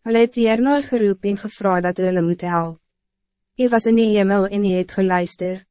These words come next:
u het hulle gered, want u is goed voor mensen wat zwaar kry. U het het baie maal gedoen, u het hulle gewaarsku en gesê hulle moet weer doen wat u wil hee,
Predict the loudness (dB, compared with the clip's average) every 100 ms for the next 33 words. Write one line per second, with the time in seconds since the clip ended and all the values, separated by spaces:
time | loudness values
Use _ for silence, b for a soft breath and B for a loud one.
0 | _ _ _ -4 -4 0 0 0 -2 -4
1 | -2 -2 -4 _ _ _ _ -4 0 2
2 | 2 0 0 -4 -2 -2 0 0 -2 -2
3 | -4 -6 -4 -2 -2 -4 -10 -8 -12 _
4 | _ _ _ _ _ _ 2 4 2 -4
5 | 0 2 2 0 0 -2 -4 -8 -4 -4
6 | -6 _ _ _ 0 0 2 0 0 -2
7 | 2 0 0 -6 -6 -2 -2 -4 -6 -4
8 | -2 0 0 -2 0 0 0 0 0 0
9 | -2 -2 -2 -2 -2 -4 -6